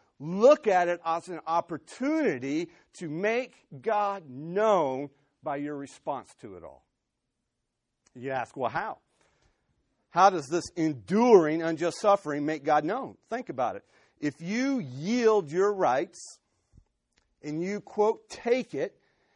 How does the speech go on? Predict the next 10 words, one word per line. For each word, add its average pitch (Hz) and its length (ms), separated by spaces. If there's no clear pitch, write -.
in 170 140
a 175 100
Christ-like 214 720
manner, 160 500
well, 143 140
people 180 340
are 151 80
gonna 139 220
notice 127 420
that, 87 260